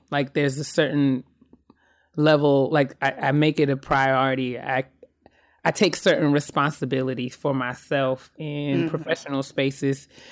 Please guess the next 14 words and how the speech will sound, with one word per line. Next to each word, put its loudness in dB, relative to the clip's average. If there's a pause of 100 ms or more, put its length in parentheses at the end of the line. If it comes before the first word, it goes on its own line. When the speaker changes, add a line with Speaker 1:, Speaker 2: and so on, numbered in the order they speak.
(180)
Speaker 1:
that 0
I 2
know 6
that 0
I 0
hadn't -8
taken, -6 (320)
um, -8 (280)
you -4
know, -4
before -2
reaching -4
this -4
age. -6